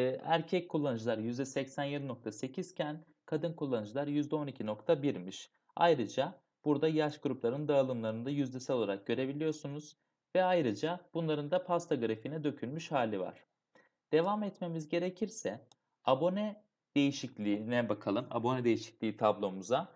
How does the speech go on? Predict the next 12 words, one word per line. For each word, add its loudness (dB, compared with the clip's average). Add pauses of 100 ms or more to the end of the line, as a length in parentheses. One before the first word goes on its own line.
(180)
Yine 0
son -4
bin -4
yedi -4
yüz -8
yetmiş -4
sekiz -4
günü -4
yani -4
seçtiğimiz -8
zaman -2
aralığı. 0